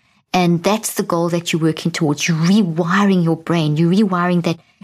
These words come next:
neurophysiological response. I mean, you've done it with one anxiety issue, when the next anxiety issue comes up, you've had the practice, you've got a context, so you can go back and, "Oh, I did it with that. I managed my anxiety with that." And maybe in that example,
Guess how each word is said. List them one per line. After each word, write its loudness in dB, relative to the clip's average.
neurophysiological 0
response. -4
I -2
mean, 2
you've 0
done 2
it -2
with -2
one 2
anxiety 0
issue, 0
when 2
the 0
next 0
anxiety 0
issue -2
comes 0
up, -4
you've 0
had -2
the -2
practice, -4
you've -6
got -2
a 0
context, -2
so -2
you 2
can 2
go 0
back -2
and, -6
"Oh, 2
I -4
did -2
it -8
with 0
that. -2
I 0
managed 2
my 2
anxiety 2
with 0
that." -2
And -2
maybe 2
in 2
that -2
example, 0